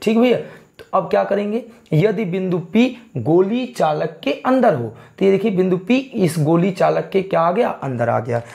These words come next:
तो लिखेंगे तीसरी स्थिति क्या बनाएंगे, तीसरी स्थिति हम लोग यहाँ बनाते हैं, आइए समझते हैं।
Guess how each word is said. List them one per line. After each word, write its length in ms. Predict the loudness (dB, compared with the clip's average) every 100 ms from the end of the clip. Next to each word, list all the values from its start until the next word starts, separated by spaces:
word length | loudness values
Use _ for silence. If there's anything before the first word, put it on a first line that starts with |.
| -20 -2
तो 80 | 2
लिखेंगे 500 | 2 2 -6 -6 -12 -16 -20 -20 _
तीसरी 380 | 0 2 2 2
स्थिति 280 | 0 -2 0
क्या 140 | 0
बनाएंगे, 480 | 0 -2 -4 -6 -8 -10 -20 _ _ -4
तीसरी 400 | -4 0 0 0
स्थिति 260 | 0 -2
हम 140 | 0 2
लोग 120 | 2
यहाँ 200 | 2 0
बनाते 360 | -2 -4 -6
हैं, 180 | -8 -8 -6
आइए 260 | -4 -4 -6 -10
समझते 500 | -2 -2 -2 -2 -2
हैं। 260 | -2 -8